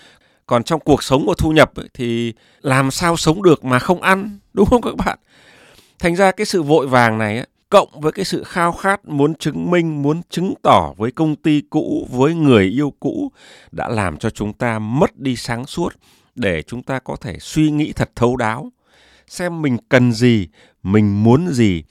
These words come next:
và mình có thể làm được gì trong lúc này. Đến một ngày khi mà cảm xúc lắng xuống, cái giai đoạn mặn nồng nó qua đi. Với tình yêu là những cái năm tháng mới bắt đầu yêu.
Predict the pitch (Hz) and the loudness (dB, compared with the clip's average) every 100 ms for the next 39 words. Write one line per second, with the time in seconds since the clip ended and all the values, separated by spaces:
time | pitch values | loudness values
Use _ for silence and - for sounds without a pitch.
0 | _ _ _ 87 90 87 92 82 - - | _ _ _ -8 -4 -2 -2 -4 -8 -4
1 | 110 131 - 127 85 85 80 80 76 85 | -2 0 -2 -4 -4 -6 -8 -12 -12 -12
2 | 76 - 95 107 - 85 69 _ _ _ | -12 -12 -14 -14 -16 -16 -16 _ _ _
3 | _ _ _ 107 127 208 139 98 87 73 | _ _ _ -2 0 0 -2 -2 -4 -6
4 | - _ _ - 147 123 90 - 85 69 | -14 _ _ 0 2 2 0 0 -4 -4
5 | - 156 - 101 131 180 - 143 156 247 | -8 -6 -2 -2 -2 -4 -2 0 0 -4
6 | _ _ _ _ 160 170 156 143 - 123 | _ _ _ _ -2 2 4 4 4 0
7 | 123 113 98 107 - 175 175 165 160 156 | 2 2 2 0 2 4 6 4 0 -2
8 | 160 _ _ _ _ - 131 - 123 110 | -10 _ _ _ _ 2 2 4 2 4
9 | 131 127 95 104 127 135 127 113 113 127 | 4 2 0 -4 -4 -4 -4 -8 -10 -6
10 | 131 131 165 180 - 92 - 120 120 | -2 -2 -2 -6 -2 -4 -4 -4 -6